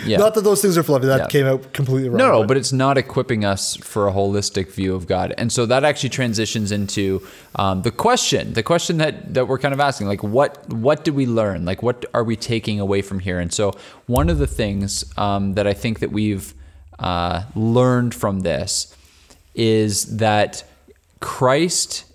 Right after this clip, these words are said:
Speaker 1: his lordship, his kingship, his reign is, ought to be over every sphere of our lives,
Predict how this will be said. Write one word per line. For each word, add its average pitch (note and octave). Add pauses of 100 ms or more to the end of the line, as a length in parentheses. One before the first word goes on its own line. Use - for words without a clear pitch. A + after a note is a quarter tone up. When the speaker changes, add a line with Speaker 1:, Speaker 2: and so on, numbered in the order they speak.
(540)
Speaker 1:
his G#2
lordship, B2+ (300)
his F#2+
kingship, C3
his G2
reign A2+ (520)
is, G#2 (120)
ought A#2
to -
be G#2+
over G2
every G#2+
sphere F#2+
of F2
our F2+
lives, -